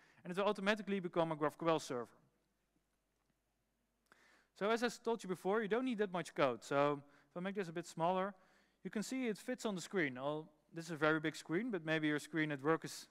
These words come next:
almost the same size. But as you can see, there isn't that much code. We're just using some packages like Express, uh, Express GraphQL, and we're using the package to translate our Open A P I definitions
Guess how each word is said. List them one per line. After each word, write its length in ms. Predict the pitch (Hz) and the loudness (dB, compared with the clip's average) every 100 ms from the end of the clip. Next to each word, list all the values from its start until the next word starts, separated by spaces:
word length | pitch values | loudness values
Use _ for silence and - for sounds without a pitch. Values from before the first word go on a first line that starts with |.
| - | 2
almost 240 | 160 156 | 2 2
the 60 | 139 | 0
same 240 | 170 151 | 2 2
size. 420 | - 139 185 - - _ - - - - - | 8 10 10 6 -18 _ -20 -20 -20 -14 2
But 80 | |
as 100 | 214 | 4
you 80 | 247 | 4
can 100 | 214 | 0
see, 180 | 196 226 | 2 4
there 120 | 202 | 6
isn't 220 | 226 214 | 6 6
that 140 | 196 180 | 8 8
much 220 | 156 - | 6 4
code. 220 | 160 123 - | 4 4 2
We're 60 | |
just 260 | 131 175 - | -2 -2 0
using 420 | 180 185 170 165 - | 0 0 -2 -4 -8
some 260 | - 196 | -4 -2
packages 560 | 190 170 165 143 156 - | 4 4 4 -2 -4 0
like 240 | 135 123 123 | 2 2 0
Express, 600 | 123 - 185 175 - - _ _ - | -14 2 8 8 6 -14 _ _ -6
uh, 160 | 131 131 | -2 -2
Express 360 | 131 - 156 139 | -4 -4 -4 -2
GraphQL, 640 | 160 156 - 185 196 190 - - _ | -2 -2 0 6 6 6 0 -20 _
and 140 | 220 247 | -4 0
we're 60 | |
using 280 | 240 233 202 | 0 0 -2
the 60 | 190 | 2
package 320 | 190 190 - | 2 2 -4
to 100 | 170 | -6
translate 720 | - 180 175 170 156 151 - - _ - | 0 -2 0 2 4 4 -2 -20 _ 0
our 300 | 135 131 139 | 4 6 4
Open 300 | 175 175 175 | 2 2 0
A 80 | 147 | -2
P 160 | - 170 | 4 8
I 120 | 202 | 8
definitions 760 | 185 - 170 160 165 156 143 | 6 -4 -6 -4 -4 -6 -6